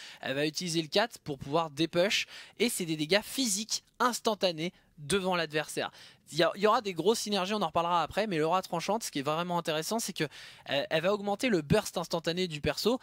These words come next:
sachant que c'est quand même un sort qui est là toutes les quatre secondes, et que vous touchiez un mec ou même pas, où il y a,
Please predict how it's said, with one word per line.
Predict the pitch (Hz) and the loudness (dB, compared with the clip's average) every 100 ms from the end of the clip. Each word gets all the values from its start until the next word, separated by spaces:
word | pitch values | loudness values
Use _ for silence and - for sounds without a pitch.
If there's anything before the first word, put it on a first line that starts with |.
| - | -6
sachant | - 151 233 | -4 0 0
que | 254 180 | 0 -2
c'est | - | -2
quand | 175 | -2
même | 185 | 0
un | 165 | 0
sort | 156 214 - | 2 0 0
qui | 156 | -2
est | 151 | 0
là | 190 | 0
toutes | 185 156 | -2 -6
les | 151 | -2
quatre | 170 - | -2 -2
secondes, | 180 165 135 | -2 -4 -4
et | 139 | -10
que | 139 | -8
vous | |
touchiez | 151 190 214 - | -4 -2 -2 -2
un | 202 | -2
mec | 226 214 - | 0 -2 -4
ou | 165 | -4
même | 165 165 | -2 2
pas, | 233 208 | 2 2
où | 143 | -2
il | |
y | |
a, | 123 | -6